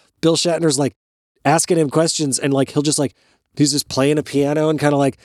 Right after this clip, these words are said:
go out around there and, like, sing some of his answers, and then, like, just, like, look at William Shatner, and, like, he's, he looks kinda confused, and then Shatner starts singing, and it's just, like, he's, it was weird, but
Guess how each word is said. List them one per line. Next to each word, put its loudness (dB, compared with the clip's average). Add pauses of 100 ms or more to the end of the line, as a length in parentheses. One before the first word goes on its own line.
(460)
go 4
out 2
around 2
there 2
and, 2
like, 0
sing -2
some 0
of 2
his 0
answers, -2 (180)
and 0
then, 2
like, 0
just, -4
like, 0
look 0 (320)
at 2 (140)
William 2
Shatner, 0
and, -2
like, -4
he's, 0
he -2
looks 0
kinda 0
confused, 0
and -2
then -4 (240)
Shatner -2
starts -2
singing, -2
and -6 (480)
it's -2
just, -6
like, 0
he's, 0 (380)
it 0
was 2
weird, -2 (100)
but 0